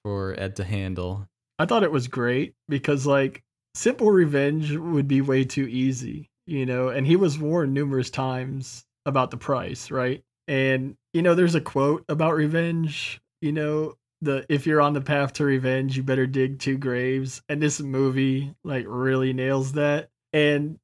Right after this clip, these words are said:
Speaker 2: the other thing is, I know that Ed doesn't know what really happened to Billy, but it's like, does Pumpkinhead know who is really guilty? Or does he not care? Like,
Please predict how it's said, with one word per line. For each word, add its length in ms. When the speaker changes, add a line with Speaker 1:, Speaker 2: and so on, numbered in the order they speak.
Speaker 2:
the 180
other 220
thing 340
is, 500
I 100
know 280
that 240
Ed 240
doesn't 340
know 240
what 140
really 300
happened 400
to 60
Billy, 720
but 120
it's 160
like, 380
does 200
Pumpkinhead 880
know 280
who 200
is 140
really 260
guilty? 680
Or 480
does 220
he 120
not 260
care? 580
Like, 420